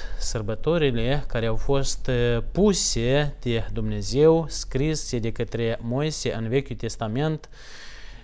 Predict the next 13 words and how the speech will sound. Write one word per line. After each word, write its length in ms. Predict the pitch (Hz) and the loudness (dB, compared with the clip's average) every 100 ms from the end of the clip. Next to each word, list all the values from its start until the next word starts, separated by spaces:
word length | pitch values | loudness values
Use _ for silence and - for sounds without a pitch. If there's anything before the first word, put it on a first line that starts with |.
| - | -2
Însă 220 | 160 185 | 0 2
ceea 200 | 175 247 | 4 4
ce 140 | 233 180 | 6 2
spune 440 | - 214 208 170 | 2 6 8 8
El, 340 | 127 156 202 | 10 12 12
spune 400 | 196 - 180 175 | 8 0 0 0
că 420 | 170 - 147 139 131 - | 0 2 4 4 0 -6
de 160 | 120 | -6
sărbători 760 | 117 127 113 104 110 - 151 170 | -4 -4 -2 -4 -4 2 4 4
sau 180 | - 113 | 0 -2
de 120 | 104 | -2
sărbătoarea 640 | - 110 117 - 151 123 | -4 -4 -4 -2 -2 -2
Paștelui 720 | - 147 147 - 135 131 127 | -4 -4 -4 -6 -4 -2 -2